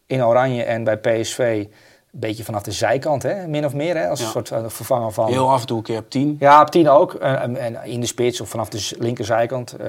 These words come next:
Speaker 1: als vervanger van, nou, het ver-, vertrokken Cody Gakpo. Dus P S V moest het op die manier invullen. Eh, maar hij speelt nu, ja, meer midden in het veld,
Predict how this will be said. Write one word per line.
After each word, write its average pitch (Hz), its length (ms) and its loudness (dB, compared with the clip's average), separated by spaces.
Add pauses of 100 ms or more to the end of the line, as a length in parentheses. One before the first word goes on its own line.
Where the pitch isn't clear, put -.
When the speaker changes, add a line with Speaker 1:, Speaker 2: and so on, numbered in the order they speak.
(800)
Speaker 1:
als - 140 -10
vervanger 104 380 -6
van, 101 200 -4
nou, 101 140 -8
het 95 100 -16
ver-, - 180 -16
vertrokken - 320 -6
Cody 104 200 -4
Gakpo. 107 280 -2
Dus 113 100 -4
P - 120 -8
S 104 80 -6
V 107 120 -8
moest 98 120 -14
het 101 100 -20
op - 180 -20
die 117 160 -8
manier 104 200 -12
invullen. 117 420 -8 (680)
Eh, 120 120 -4
maar 120 100 -6
hij 131 100 2
speelt 147 280 0
nu, 147 280 -2 (520)
ja, 120 140 -2
meer 139 220 2
midden 143 240 4
in 127 60 2
het 123 120 0
veld, 160 280 4